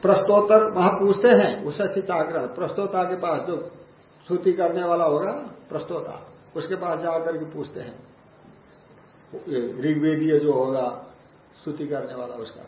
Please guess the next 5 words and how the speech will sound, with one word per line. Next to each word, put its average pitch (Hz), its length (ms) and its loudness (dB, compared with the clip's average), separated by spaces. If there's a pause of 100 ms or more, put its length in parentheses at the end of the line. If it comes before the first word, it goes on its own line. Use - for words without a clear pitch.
प्रस्तोत्तर, 160 720 0
हे 180 100 0
प्रस्तोता, 185 840 -6 (720)
या 151 340 0
देवता 202 760 -2